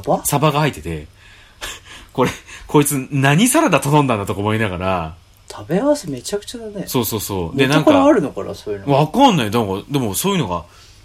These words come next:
Speaker 2: だから、感じだったから。で、まあ結局、なんかサバも入ったりしたからさ。
Speaker 1: まかないだったんじゃない？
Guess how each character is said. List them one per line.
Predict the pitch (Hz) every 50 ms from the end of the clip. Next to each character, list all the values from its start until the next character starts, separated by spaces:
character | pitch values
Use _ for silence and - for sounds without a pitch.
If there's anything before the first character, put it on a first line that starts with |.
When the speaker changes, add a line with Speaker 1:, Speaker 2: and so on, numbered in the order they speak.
| - 151
Speaker 2:
だ | 147 135
か | 107 107
ら、 | 110 - 98 98 104 131 147
感 | 143 - 170 160
じ |
だ | 185 -
っ |
た | - 82
か | 90
ら。 | 104 110 107 101
で、 | 131
ま | 156 165 131
あ | -
結 | - 170 160
局、 | - 226 202 233 226 220 202 - - - - - - - - - - - - - - - - -
な | 143
ん | 151
か | 151
サ | - - 147 151
バ | 170 175
も | 170 185
入 | 165 165 196 190
っ | 165 143
た | -
り | - 339
し | 339 320
た | 311 294
か | 311
ら | 311 -
さ。 | - 131
Speaker 1:
ま | -
か |
な |
い |
だ |
っ |
た |
ん | -
じ | -
ゃ |
な | - -
い？ | 120